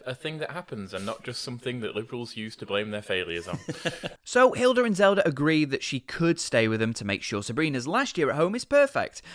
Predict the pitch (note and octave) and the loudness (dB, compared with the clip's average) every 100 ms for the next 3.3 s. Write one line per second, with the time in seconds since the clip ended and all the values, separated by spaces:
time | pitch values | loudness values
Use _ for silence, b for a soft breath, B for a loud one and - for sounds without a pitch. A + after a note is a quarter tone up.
0 | B B2+ C3+ G#3 - F#3+ G#3+ F#3+ A#2 B2+ | B 2 2 2 0 0 2 4 4 4
1 | C#3 A#2 G#2+ - - A2+ G#2 G#2+ - C#3 | 2 0 -2 -6 -4 0 0 0 -2 -2
2 | A#2+ G2+ F#2+ - F#2+ F#2 G2 A2+ A2+ - | -2 -2 -6 -6 -6 -2 -2 -2 -4 -4
3 | G2 F#2+ A2 | -2 -2 -4